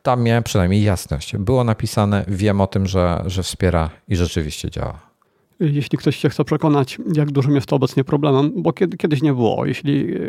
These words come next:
Speaker 2: kiedyś jak mieliśmy Full H D, prawie wszystko, co się kupiło, było OK. No a teraz jeszcze mamy te zmienne odświeżanie, niektórzy chcą grać w, w stu dwudziestu hercach i tak dalej.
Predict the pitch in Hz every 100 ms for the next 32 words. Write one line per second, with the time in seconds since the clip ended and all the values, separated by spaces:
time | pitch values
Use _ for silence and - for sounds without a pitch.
0 | - 170 139 127 131 117 139 123 127 117
1 | 135 135 - - _ _ 190 - 139 127
2 | 139 - 131 127 - 139 127 123 117 127
3 | 127 120 117 139 139 147 - - - -
4 | 143 135 135 123 - 135 127 123 131 123
5 | 117 131 123 117 - 143 131 147 135 131
6 | 123 120 123 - 139 127 135 131 123 123
7 | 165 143 135 135 127 123 127 - - 151
8 | - 123 127 - 156 165 151 147 139 139
9 | 143